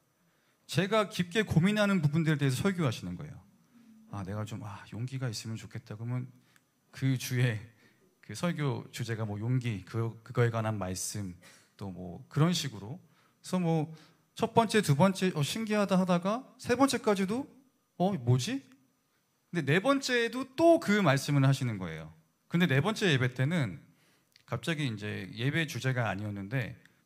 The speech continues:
목사님이 단호하게,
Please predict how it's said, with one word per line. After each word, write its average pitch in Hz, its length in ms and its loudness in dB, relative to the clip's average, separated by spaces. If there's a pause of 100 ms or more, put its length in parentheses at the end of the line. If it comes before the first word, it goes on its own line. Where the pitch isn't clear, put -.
(100)
목사님이 147 840 -2 (300)
단호하게, 160 960 4